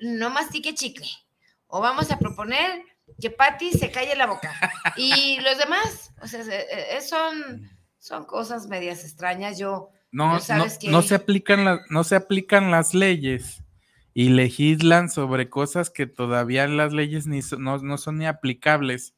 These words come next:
Speaker 1: De hecho, yo, y legislan sobre situaciones tan pendejas que, que, que... Yo estoy enojado ahora.
Speaker 2: Digo, porque un-, también la diferencia, aquí hay dos temas. Una cosa es el que legisla y otra cosa es el que ejecuta.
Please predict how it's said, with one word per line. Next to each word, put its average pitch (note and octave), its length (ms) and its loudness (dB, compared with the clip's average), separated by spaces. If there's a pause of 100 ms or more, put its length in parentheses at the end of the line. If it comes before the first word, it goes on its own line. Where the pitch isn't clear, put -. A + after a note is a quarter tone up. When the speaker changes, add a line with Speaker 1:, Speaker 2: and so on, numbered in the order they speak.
(280)
Speaker 1:
De G3 120 -10
hecho, G#3 220 -8
yo, G#3 320 -6
y G3 100 -8
legislan B3 540 -6
sobre G#3 260 -10
situaciones G3 580 -12
tan F3+ 200 -14
pendejas F3 760 -6
que, C#3 260 -16 (160)
que, C3+ 360 -14
que... A2 280 -20 (320)
Yo - 100 -10
estoy C#4 200 -2
enojado D#3 460 -6
ahora. G2 140 -16 (140)
Speaker 2:
Digo, D#3 160 -4
porque C#3+ 260 -10
un-, D3 180 -12
también D3 560 -8 (300)
la C3 180 4
diferencia, C#3+ 880 -2 (120)
aquí B2 400 -2
hay C3 140 0
dos C3 240 -8
temas. B2 340 -6 (580)
Una D#3 280 -2
cosa E3+ 460 2
es D#3+ 140 -2
el D#3+ 120 -4
que C3+ 140 -4
legisla D#3 480 0
y D#3 80 0
otra D#3 260 -8
cosa D3+ 240 -10
es D3+ 140 -12
el D3+ 160 -8
que A#2 160 -10
ejecuta. A#2 640 -8